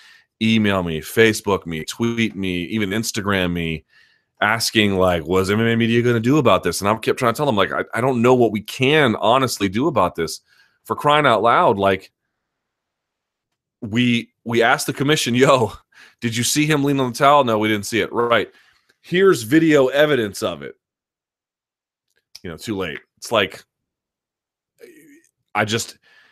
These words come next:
at some point, if the commission says no, just no. What are we gonna do? I mean, we can't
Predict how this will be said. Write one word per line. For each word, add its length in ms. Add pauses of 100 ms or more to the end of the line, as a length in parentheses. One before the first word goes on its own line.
(220)
at 140
some 180
point, 200
if 40
the 60
commission 340
says 240
no, 300
just 240
no. 240 (580)
What 160
are 40
we 60
gonna 160
do? 220 (120)
I 160
mean, 80
we 100
can't 260